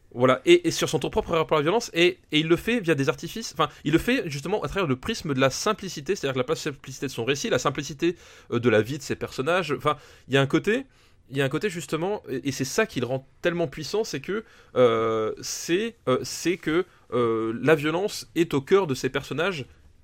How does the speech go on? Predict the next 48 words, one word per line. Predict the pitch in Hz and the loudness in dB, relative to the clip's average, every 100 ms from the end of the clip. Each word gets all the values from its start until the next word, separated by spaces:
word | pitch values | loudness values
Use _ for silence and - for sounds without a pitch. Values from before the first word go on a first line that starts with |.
| _ - | _ -20
qu'ils | - 170 | -10 -4
le | 135 | 0
veuillent | 123 165 190 | 2 2 0
ou | 147 | -2
non, | 135 151 214 - | -4 -2 -4 -6
et | 127 | -8
qu'ils | 139 123 | -4 -2
le | |
sachent | 120 220 220 - | 0 0 -2 -6
ou | 165 | -6
non. | 143 139 _ _ _ _ 139 | -6 -6 _ _ _ _ -2
Et | 135 | 2
voilà, | 147 156 | 2 2
et | 139 | 2
t'as, | 143 131 | 2 2
et | 139 | 0
t'as, | 147 147 139 | 2 2 2
et | 143 | -2
si | 139 170 | -6 -12
tu | - 180 | -2 -2
analyses | 165 185 156 | -2 -6 -8
les | 147 | -4
choses, | 190 165 135 - - 117 | -2 -4 -8 -20 -8 0
euh, | 123 120 113 | 2 2 0
de, | 113 120 | -4 -6
d'un | 131 | -2
point | 127 135 | -2 -2
de | |
vue | 135 | -2
symbolique, | 147 156 214 | -2 -2 0
t'as | 139 | -2
plein | - 180 214 | -2 -2 -2
de, | 165 147 | 0 0
d'allers-retours | 139 170 170 - 202 | 4 4 0 -4 -2
et | 160 | -2
de, | 127 - | -2 -8
de, | 123 127 117 110 - | -4 -4 -4 -8 -10
de, | 120 - | -10 -10
de | 120 | -6
correspondances | 180 190 - 180 165 | -2 -2 -4 -10 -10
entre | 147 139 | -6 -4
les | |
personnages, | 139 147 165 160 135 | -4 -8 -4 0 2
alors | 165 | 0
qu'ils | 147 | -4
sont | 131 123 | -10 -12
censés | 131 139 | -10 -8
partager, | 123 - 127 139 | -8 -4 -2 0